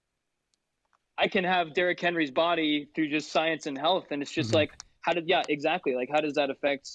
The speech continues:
Speaker 1: the sports world? And also, dude, I mean, in terms of, like, U F C and boxing and stuff like that, we're gonna get to a point where we're gonna,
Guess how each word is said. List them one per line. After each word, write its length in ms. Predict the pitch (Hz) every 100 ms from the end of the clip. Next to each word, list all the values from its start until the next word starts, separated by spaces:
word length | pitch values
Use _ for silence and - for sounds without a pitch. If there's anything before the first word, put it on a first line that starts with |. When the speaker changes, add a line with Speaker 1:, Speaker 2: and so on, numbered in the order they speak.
| -
Speaker 1:
the 120 | 131
sports 420 | 135 - 139 156 147
world? 320 | 135 131 135 - - _ -
And 100 | 165
also, 320 | 180 233 202
dude, 320 | 170 151 156 156
I 80 | 143
mean, 400 | 147 147 143 139 _ _ _ _ _ _
in 120 | 170
terms 260 | 180 202 208
of, 100 | 185
like, 220 | 165 151
U 220 | 123 170 175
F 120 | 151
C 680 | - 156 180 151 135 135 - _
and 580 | 135 139 139 135 131 120
boxing 420 | 123 143 170 143
and 100 | 131
stuff 260 | - 139 -
like 220 | 131 120
that, 400 | 127 160 135 131 - _ - _ _ _ _ _ _ _ _ _ _
we're 200 | 120 170
gonna 240 | 202 233 160
get 240 | 170 170
to 180 | 185 135
a 60 |
point 420 | 131 - 165 175 123
where 580 | 143 143 139 135 131 - _ _ _ -
we're 120 | 175
gonna, 180 | 190